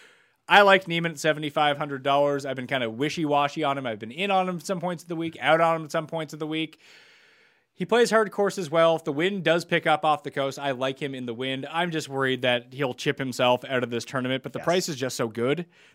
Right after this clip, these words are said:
Speaker 1: that, you know, you're not finding elite players down here in the mid seven thousands. But if we talk about distance, we talk about irons, we talk about ball striking,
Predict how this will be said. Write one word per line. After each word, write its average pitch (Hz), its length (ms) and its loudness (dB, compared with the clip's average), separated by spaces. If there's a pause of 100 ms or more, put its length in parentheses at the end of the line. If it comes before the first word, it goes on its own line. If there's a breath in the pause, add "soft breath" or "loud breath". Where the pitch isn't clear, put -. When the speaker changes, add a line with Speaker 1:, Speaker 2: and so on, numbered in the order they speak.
Speaker 1:
that, 139 460 6
you 170 100 -2
know, 165 80 4
you're 165 300 0
not 180 240 4
finding 180 440 0
elite 151 460 -2
players 113 640 0
down 131 340 -2
here 127 180 -4
in 117 120 -4
the 117 60 -6
mid 127 340 -4
seven 120 360 -2
thousands. 113 460 -4
But 113 120 -8
if 110 60 -10
we 117 80 -8
talk 160 240 -2
about 165 240 -2
distance, 139 460 -6 (280 soft breath)
we 117 100 -10
talk 139 240 2
about 147 240 2
irons, 127 380 0
we 113 100 -10
talk 127 220 -4
about 143 220 -2
ball 127 200 0
striking, 131 460 -6